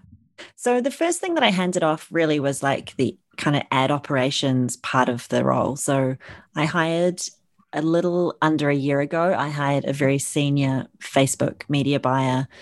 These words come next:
slash kind of someone who was really experienced from big agencies. And she brought a lot of process. She brought a lot of kind of due diligence to our kind of media buying team. So we had a couple of campaign managers, but then having that senior person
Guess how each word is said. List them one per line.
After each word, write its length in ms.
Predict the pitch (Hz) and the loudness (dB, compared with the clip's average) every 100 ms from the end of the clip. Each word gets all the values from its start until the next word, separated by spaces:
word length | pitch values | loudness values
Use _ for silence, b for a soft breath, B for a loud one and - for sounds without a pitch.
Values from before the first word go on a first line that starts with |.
| B B | B B
slash 480 | - 147 143 131 - | -4 2 2 2 -4
kind 200 | - 139 | 0 0
of 140 | 123 - | -2 -8
someone 300 | - 151 143 | -2 0 2
who 100 | 147 | 0
was 140 | 135 | 0
really 220 | 135 131 - | 0 0 -2
experienced 640 | - 147 135 131 - - | -4 -2 0 0 -2 -4
from 360 | 135 127 123 - | -2 0 0 -2
big 200 | - 135 | -2 0
agencies. 720 | 110 131 143 139 - 208 269 - | 2 2 0 -4 0 0 0 -2
And 120 | 151 | 0
she 120 | 165 | 0
brought 240 | 160 160 | 0 0
a 20 | 151 | 0
lot 160 | 143 | 0
of 80 | 139 | -2
process. 640 | - 185 190 190 170 170 | -2 0 0 0 -2 -2
She 160 | - - | -4 -4
brought 180 | 143 143 | -2 0
a 60 | |
lot 160 | 135 139 | 0 0
of 240 | 143 135 | 0 -2
kind 240 | - 143 139 | -4 -2 0
of 260 | 139 135 - _ | 0 -2 -10 _
due 140 | 160 | -2
diligence 760 | 143 156 160 151 151 147 - - | 0 0 0 0 -2 -2 -6 -10
to 200 | - 160 | -4 0
our 220 | 139 139 | 2 0
kind 240 | 139 143 143 | -2 -2 0
of 180 | 135 147 | 0 0
media 300 | 143 156 156 | 0 0 0
buying 340 | 160 156 160 | 0 0 -2
team. 400 | 156 170 190 226 | -2 -2 0 0
So 160 | 220 147 | 0 0
we 100 | 147 | 0
had 240 | 143 139 | 0 0
a 60 | - | -2
couple 260 | - 185 180 | -4 0 0
of 160 | 151 | 0
campaign 400 | - 143 135 143 | -2 -2 2 2
managers, 460 | 139 139 127 92 120 | 2 0 -2 -4 -4
but 100 | - | -2
then 140 | 135 | -2
having 280 | 147 156 151 | 0 0 0
that 160 | 147 - | 0 -2
senior 340 | - 143 143 | -2 0 0
person 600 | - 139 139 156 160 208 | 0 -2 0 0 0 0